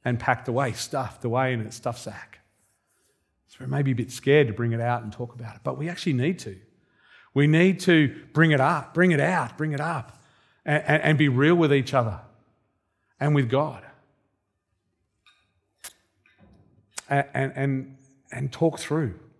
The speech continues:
The people around us are so important. Walter Brueggemann,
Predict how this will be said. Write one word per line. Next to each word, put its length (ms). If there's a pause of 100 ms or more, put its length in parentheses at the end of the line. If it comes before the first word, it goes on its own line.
(280)
The 160
people 320
around 300
us 160
are 60
so 260
important. 440 (2250)
Walter 340
Brueggemann, 640